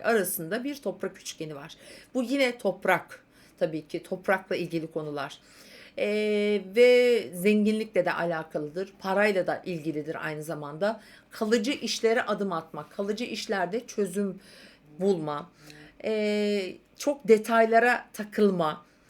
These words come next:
olabilir. Burada özellikle dikkat etmemiz gereken aslında bu süreçte biraz, e, fazla, e, detaylara takılabiliriz. Hatta detaylarda boğulabiliriz. Bunlarla ilgili süreçler ya da böyle farkındalık,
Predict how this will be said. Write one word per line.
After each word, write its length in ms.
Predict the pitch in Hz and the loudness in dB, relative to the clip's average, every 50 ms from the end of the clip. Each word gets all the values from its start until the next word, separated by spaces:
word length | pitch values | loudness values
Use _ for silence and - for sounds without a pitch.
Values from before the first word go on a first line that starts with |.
| _ _ _ | _ _ _
olabilir. 600 | - 202 196 202 196 165 175 160 156 165 175 - - | 0 4 4 4 4 4 0 -2 -2 -4 -6 -4 -4
Burada 400 | 208 247 214 262 262 262 254 - | -6 2 4 4 4 4 4 0
özellikle 560 | 220 226 226 254 240 240 247 240 - 247 208 | -2 -2 0 0 0 0 0 -2 -4 -4 -4
dikkat 240 | 226 226 - 262 - | -6 -4 -2 -2 -2
etmemiz 360 | 240 233 233 220 220 214 208 | 0 -2 -4 -6 -6 -6 -2
gereken 300 | 202 220 214 220 233 226 | -2 0 0 0 -2 -4
aslında 300 | 214 220 226 - 220 202 | -4 -4 -4 -6 -6 -6
bu 60 | 214 | -6
süreçte 720 | 214 - - 226 202 196 196 202 - - - 208 277 392 - - - - - - - - _ | -8 -6 -2 0 0 0 0 -2 -6 -6 -4 -2 -2 -2 -4 -10 -18 -20 -20 -20 -20 -12 _
biraz, 400 | 214 208 226 226 220 220 - - | -2 0 2 0 0 -2 -6 -6
e, 300 | 202 202 202 202 196 196 | -2 -2 0 0 0 -2
fazla, 720 | 190 - - 202 208 202 196 196 208 233 233 196 165 - - - - | -4 0 4 4 4 4 2 0 2 4 4 4 2 -2 -12 -8 -4
e, 40 | |
detaylara 720 | 180 170 160 165 165 185 180 180 202 175 170 160 160 156 143 | -2 0 0 0 0 -2 -2 0 0 0 0 0 -2 -6 -10
takılabiliriz. 720 | 151 - 202 190 - 226 226 220 202 226 226 254 285 285 190 | -6 -6 -6 -6 0 0 0 0 0 0 -2 -2 -2 -2 -2
Hatta 280 | 170 170 - 165 156 | -4 -2 -4 -4 -4
detaylarda 800 | 160 160 160 - 196 180 175 170 156 147 139 147 139 139 139 139 | -4 -6 -4 -4 -2 -2 -2 -2 -4 -4 -6 -8 -10 -10 -8 -6
boğulabiliriz. 720 | 143 147 147 160 170 185 185 214 214 220 233 262 330 330 - - - - - - - - _ | -2 -2 0 2 2 2 2 0 -2 -2 -2 -2 -4 -6 -10 -16 -20 -20 -20 -20 -20 -20 _
Bunlarla 480 | - 208 208 220 233 262 294 330 349 370 | -6 -4 -2 0 2 2 2 2 0 -2
ilgili 380 | 320 277 277 233 220 214 190 185 | -2 -4 -4 -4 -6 -6 -8 -10
süreçler 580 | - - 202 185 175 175 - - 190 170 156 | -10 -8 -6 -6 -6 -6 -6 -6 -4 -4 -4
ya 160 | 160 175 185 | -4 -6 -6
da 100 | 180 190 | -6 -6
böyle 180 | 185 196 196 202 | -4 -4 -4 -4
farkındalık, 800 | 196 - - 185 185 180 - - - 190 196 190 202 208 - - | -6 -4 -2 -2 -2 -2 -4 -8 -6 -6 -4 -4 -4 -8 -12 -18